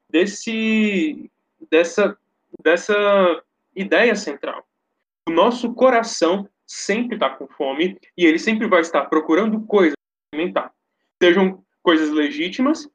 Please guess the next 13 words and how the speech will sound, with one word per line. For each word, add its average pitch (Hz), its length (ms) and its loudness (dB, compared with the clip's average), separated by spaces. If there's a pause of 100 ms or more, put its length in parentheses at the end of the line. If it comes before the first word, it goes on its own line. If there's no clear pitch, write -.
sejam 226 340 0
coisas 233 260 2
ilegítimas, 180 600 -2
mas 135 240 -8
o 151 40 -6
nosso 151 240 -4
coração 156 380 -2
sempre 190 400 -8
vai 156 260 0
tá 156 160 -2
querendo 151 540 -4 (160)
se - 320 -8
alimentar. 190 560 -2